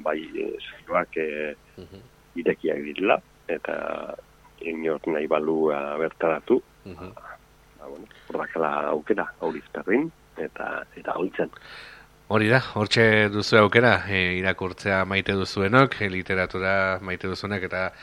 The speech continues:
Speaker 2: euskaraz irakurri nahi duzuenok. Plazer bat izan da, Mikel, eh, zurekin,
Speaker 1: Bai.
Speaker 2: eh, berriz ere egon izana, eta hoxe, ba, datorren hilabetean beste bueltatxo bat eman dugu, a ber,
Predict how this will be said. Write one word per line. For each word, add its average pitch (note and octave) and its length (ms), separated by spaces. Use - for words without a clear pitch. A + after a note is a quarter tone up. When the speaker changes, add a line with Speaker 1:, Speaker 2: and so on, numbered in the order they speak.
Speaker 2:
euskaraz G2+ 440
irakurri F#2+ 440
nahi F#2+ 140
duzuenok. G2 440
Plazer F#2+ 340
bat A2+ 180
izan A2+ 200
da, G#2+ 100
Mikel, G#2 280
eh, F#2 400
zurekin, F#2+ 300
Speaker 1:
Bai. F#2+ 240
Speaker 2:
eh, F#2 40
berriz G2 400
ere G2 260
egon F#2+ 200
izana, A2+ 400
eta G2 300
hoxe, G2 220
ba, G2 140
datorren G2+ 240
hilabetean G2 500
beste F#2 220
bueltatxo F#2 320
bat G2 100
eman G2 200
dugu, A2 200
a A2 80
ber, G2 240